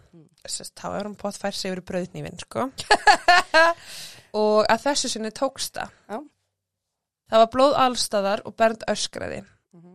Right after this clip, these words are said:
Speaker 2: Það sem kom arminn á óvart var að öskrin hættu eftir um þrjátíu sekúndur. Bernd sagði að sársaukinn hafi dvínað undarlega og var mjög vonsvikinn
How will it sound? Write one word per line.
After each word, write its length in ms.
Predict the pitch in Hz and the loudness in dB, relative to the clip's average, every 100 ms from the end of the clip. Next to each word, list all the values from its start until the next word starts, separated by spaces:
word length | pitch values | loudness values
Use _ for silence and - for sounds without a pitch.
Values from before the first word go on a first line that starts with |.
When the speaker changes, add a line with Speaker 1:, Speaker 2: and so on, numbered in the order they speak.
| 214 | 2
Speaker 2:
Það 160 | 226 | 2
sem 160 | 220 240 | 2 -4
kom 280 | 233 269 269 | -4 -2 -2
arminn 360 | - 269 294 269 | 0 0 -2 -6
á 20 | |
óvart 640 | - 277 208 185 - - - | -2 -4 -2 -4 -4 -10 -16
var 320 | 208 196 196 | -8 -6 -4
að 160 | 220 - | -4 -4
öskrin 460 | 277 - - 254 | -4 -4 -6 -10
hættu 380 | 254 240 - 202 | -8 -10 -8 -8
eftir 200 | 202 208 | -8 -10
um 60 | 208 | -12
þrjátíu 500 | 226 220 220 - 208 | -6 -6 -6 -14 -10
sekúndur. 640 | - 269 254 196 - - - _ _ _ _ _ - | -4 -4 -4 -16 -16 -18 -20 _ _ _ _ _ 0
Bernd 180 | 233 277 | 2 2
sagði 320 | - 294 277 | -6 -4 -2
að 80 | - | 0
sársaukinn 640 | 285 - 214 180 170 240 - | -2 -2 -8 -8 -10 -12 -18
hafi 280 | - 233 220 220 | -14 -10 -10 _
dvínað 640 | 220 233 285 247 185 185 | -10 -8 -6 -6 -6 -6
undarlega 540 | - 240 - 180 - - - | -6 -8 -8 -8 -8 -10 -8
og 260 | 208 214 - _ _ | 0 0 0 _ _
var 280 | 233 285 302 | -2 -2 -2
mjög 240 | 254 240 | -6 -6
vonsvikinn 880 | 226 320 370 - 185 160 175 180 | -6 -6 -6 -8 -8 -12 -10 -8